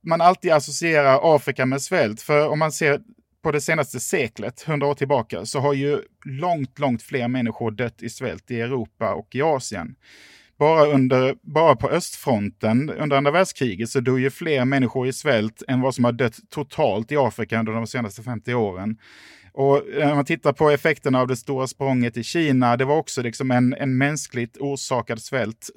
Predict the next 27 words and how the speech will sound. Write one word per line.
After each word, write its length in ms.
Det, 240
det 320
handlar 240
också 220
om 140
otroligt 520
mycket 260
mer 140
människor. 480
Så 120
att 180
det 140
här 160
är 100
ju 120
någonting 300
som, 400
som 180
kan 280
dyka 280
upp 120
var 220
som 120
helst 220
i 40
världen. 560
Det, 240